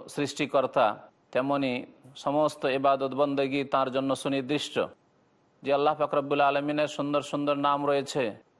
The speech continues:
এবং তাঁর সুন্দর গুণাবলী রয়েছে, সমস্ত ইবাদত বন্দেগী একমাত্র সেই আল্লাহ পাক রব্বুল আলামিনের জন্য হওয়া উচিত।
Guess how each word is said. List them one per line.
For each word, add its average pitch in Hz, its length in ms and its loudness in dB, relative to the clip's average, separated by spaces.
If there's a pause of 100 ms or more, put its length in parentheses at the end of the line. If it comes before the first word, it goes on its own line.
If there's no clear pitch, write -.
(220)
এবং 135 380 -2
তাঁর 139 200 2
সুন্দর 135 440 -2
গুণাবলী 139 460 0
রয়েছে, 127 440 -2 (460)
সমস্ত 139 440 -2
ইবাদত 127 400 2
বন্দেগী 127 420 -2
একমাত্র 123 460 -2
সেই 123 140 -4
আল্লাহ 120 220 2
পাক 120 220 -2
রব্বুল 117 260 -2
আলামিনের 123 460 0
জন্য 139 200 -2
হওয়া 127 140 2
উচিত। 95 340 -4